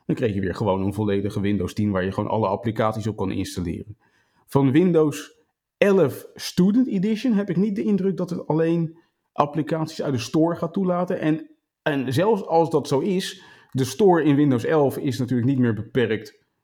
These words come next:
tot, zeg maar, één type applicaties als toen de tijd met Windows tien.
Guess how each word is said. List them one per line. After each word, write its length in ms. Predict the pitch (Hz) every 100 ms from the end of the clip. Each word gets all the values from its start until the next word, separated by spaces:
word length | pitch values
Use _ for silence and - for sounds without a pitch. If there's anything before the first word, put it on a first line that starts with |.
| _ -
tot, 380 | 123 113 - _ _ _ _ _ _
zeg 240 | 120 113
maar, 180 | 117 110
één 220 | 127 117
type 280 | 123 117 113
applicaties 760 | 117 117 117 117 117 117 113
als 180 | - 110
toen 120 | 123
de 100 | 117
tijd 200 | 113 104
met 120 | 110 107
Windows 300 | 107 107 -
tien. 340 | 120 95